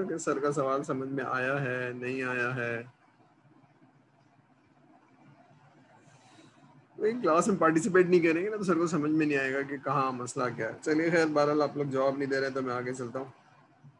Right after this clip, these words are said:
Business requirement होती क्या है? ठीक है, चले मैं यहाँ से रोकता हूँ, मैं आगे जाता हूँ। ये functional requirement होती है, ये functional requirement होती है कि features क्या हैं, capabilities क्या हैं, ये सारी चीज़ें। लेकिन इसको relate करना है मुझे यहाँ से,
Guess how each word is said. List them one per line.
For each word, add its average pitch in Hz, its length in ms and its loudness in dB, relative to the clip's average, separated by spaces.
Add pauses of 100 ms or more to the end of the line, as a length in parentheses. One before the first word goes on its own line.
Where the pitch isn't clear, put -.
(720)
Business 185 380 4
requirement 160 520 4
होती 147 300 2
क्या 127 180 2
है? 110 120 0 (240)
ठीक 151 140 -4
है, 143 180 -2 (280)
चले 180 180 6
मैं 180 100 6
यहाँ 165 200 6
से 175 120 4
रोकता 151 260 4
हूँ, 175 80 2
मैं 165 80 4
आगे 143 220 4
जाता 143 180 4
हूँ। 156 100 0
ये 165 120 4
functional 151 360 -2
requirement 131 420 -2
होती 120 220 -4
है, 113 100 -6 (1500)
ये 185 100 6
functional 160 400 4
requirement 135 440 0
होती 131 180 -2
है 143 60 0
कि 147 140 0
features 156 420 4
क्या 143 180 4
हैं, 139 200 0
capabilities 135 680 -2
क्या 135 160 0
हैं, 131 60 2
ये 131 100 0
सारी 123 220 -2
चीज़ें। 120 240 -10
लेकिन 202 240 -2
इसको 208 600 2
relate 143 480 2
करना 165 260 2
है 165 160 2
मुझे 151 280 2
यहाँ 143 360 2
से, 117 160 -6